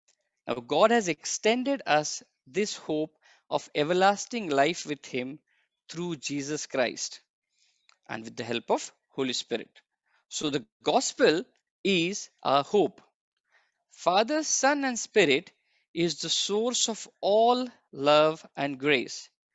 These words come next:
Our hope is permanent. And how it is permanent? Because we have a hope for future. That is, that we will be redeemed. We have a hope for present,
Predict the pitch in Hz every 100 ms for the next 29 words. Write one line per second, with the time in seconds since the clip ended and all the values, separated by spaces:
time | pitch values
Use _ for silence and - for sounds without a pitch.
0 | _ _ _ _ - 139 139 - 202 147
1 | 208 _ _ _ _ _ 147 147 170 -
2 | - _ _ _ _ - 143 143 113 90
3 | - - _ _ _ _ - 143 160 208
4 | 226 240 - 214 220 247 311 - _ _
5 | _ _ _ _ - 147 196 175 208 220
6 | 220 233 254 285 - 285 320 - 208 -
7 | _ _ _ _ _ 156 165 277 349 -
8 | _ _ _ - 190 180 143 165 254 277
9 | 294 - 165 214 214 233 170 208 208 180
10 | 269 226 117 104 - _ _ _ _ _
11 | _ 139 160 170 180 - 240 160 190 _
12 | _ _ _ _ 196 196 233 240 - 196
13 | 127